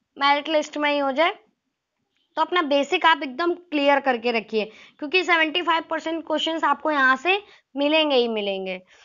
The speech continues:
तो मेरी रिकमेंड है कि आप अपनी बुक से ही उसको सॉल्व करें, चीज़ों को पढ़ें कि क्या से क्या होंगी।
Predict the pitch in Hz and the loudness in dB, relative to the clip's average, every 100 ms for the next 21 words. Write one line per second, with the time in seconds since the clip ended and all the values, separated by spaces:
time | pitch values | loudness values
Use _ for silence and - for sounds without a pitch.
0 | _ _ _ - 311 311 294 294 339 339 | _ _ _ -4 -2 0 0 2 2 0
1 | 311 330 339 349 349 311 294 294 294 240 | 0 -2 0 -2 2 2 2 -2 -6 -2
2 | 285 294 339 330 330 339 320 277 277 - | -2 -2 -4 -2 0 -2 0 0 0 -2
3 | 302 294 285 294 285 302 302 311 302 - | -6 2 2 2 -2 -4 -2 -6 -10 -20
4 | _ - 302 302 302 320 311 - 294 285 | _ -6 -4 -2 0 0 0 0 0 0
5 | 302 269 311 277 294 285 330 320 294 269 | -2 -2 -4 -2 2 2 0 -4 2 2
6 | 254 254 262 | 2 -4 -4